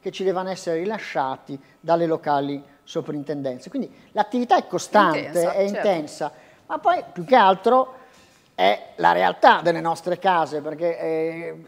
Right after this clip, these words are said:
Speaker 1: abbiamo avuto occasione anche con le giornate di aprirle qualcune, non se ne possono aprire tutte, ma sono case che appunto proprio per queste pecuali-, peculiarità artistiche, eh, diventano di difficilissima manutenzione, con dei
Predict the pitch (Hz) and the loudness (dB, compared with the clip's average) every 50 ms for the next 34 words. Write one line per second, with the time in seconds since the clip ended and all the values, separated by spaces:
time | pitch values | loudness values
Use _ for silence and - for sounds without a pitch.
0 | - _ - - - 170 196 196 196 185 185 208 196 - 208 - - 196 175 156 | -20 _ -12 -8 -4 0 0 2 4 2 2 2 0 0 -2 0 2 0 0 2
1 | 175 202 214 196 175 160 - 165 - 165 165 165 151 139 160 156 165 165 185 202 | 2 0 0 0 -2 -4 -6 -8 -4 -2 -2 -2 -2 -2 -4 -4 -4 -4 -6 -6
2 | 190 - 160 143 151 - - 160 151 156 147 - 156 151 151 - 233 254 220 165 | -6 -6 -6 -6 -6 -8 -8 -8 -8 -8 -6 -4 -4 -4 -4 -4 -4 -4 -4 -4
3 | 143 139 139 - - 156 160 143 - 170 160 - 175 165 165 160 - 170 175 170 | -4 -6 -8 -10 -10 -12 -12 -10 -8 -8 -8 -8 -10 -10 -10 -10 -8 -6 -4 -4
4 | 185 185 190 - 269 240 - - - 165 135 - - - - - _ _ _ _ | -4 -6 -6 -6 -6 -6 -6 -6 -6 -6 -6 -6 -10 -20 -20 -20 _ _ _ _
5 | - - - - - - 247 240 233 - - 233 214 220 226 196 214 247 240 233 | -12 -12 -12 -8 -4 -4 -4 -4 -2 0 0 2 2 2 0 0 2 4 4 4
6 | 233 - - - - - 202 190 190 - 277 277 - - 202 190 247 247 214 196 | 2 -2 -16 -20 -10 -4 -4 -4 -4 -2 -4 -4 -2 -2 -2 0 0 0 0 0
7 | 185 190 185 - 214 - - 190 - - 214 185 - - 208 202 202 202 - 208 | -2 -4 -6 -6 -6 -4 -4 -6 -6 -6 -8 -6 -4 -2 -2 -2 -2 -4 -6 -4
8 | - 202 190 190 190 - 196 196 208 202 202 202 202 202 226 220 233 233 226 - | -4 -6 -6 -6 -6 -2 0 2 2 2 0 -2 -2 0 0 0 0 -2 -4 -4
9 | - 165 226 226 - - - 214 190 - - - - - 147 127 - - - 147 | -4 -4 -4 -4 -6 -6 -4 -4 -4 -2 -4 -6 -6 -6 -10 -10 -10 -8 -6 -4
10 | 139 147 170 185 - - - _ - _ - 196 - - 208 240 285 262 220 254 | -4 -2 -4 -6 -8 -14 -20 _ -20 _ -14 -14 -10 -8 -6 -2 0 0 0 -2
11 | 269 269 285 269 208 170 175 170 185 - - - 190 - - - 143 175 170 - | -2 -4 -4 -4 -4 -6 -8 -8 -10 -12 -12 -14 -14 -12 -10 -8 -6 -6 -6 -6
12 | - 190 180 165 156 151 156 151 156 156 151 - 160 143 139 - - 254 233 214 | -6 -6 -4 -4 -4 -4 -4 -6 -8 -8 -10 -8 -8 -8 -8 -4 0 0 2 2
13 | 185 151 143 139 135 - 156 135 143 151 156 139 | 2 0 -4 -6 -8 -10 -10 -10 -10 -10 -10 -12